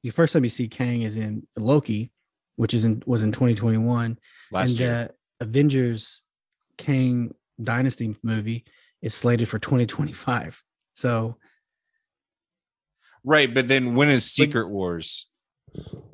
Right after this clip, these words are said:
Speaker 2: slated for?
Speaker 1: twenty twenty-five. It's, like, the same year,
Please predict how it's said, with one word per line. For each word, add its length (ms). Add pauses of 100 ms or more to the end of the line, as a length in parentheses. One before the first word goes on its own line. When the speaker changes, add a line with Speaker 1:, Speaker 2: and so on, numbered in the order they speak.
(340)
Speaker 2:
slated 400
for? 160
Speaker 1:
twenty 180
twenty-five. 400
It's, 120
like, 240
the 80
same 240
year, 320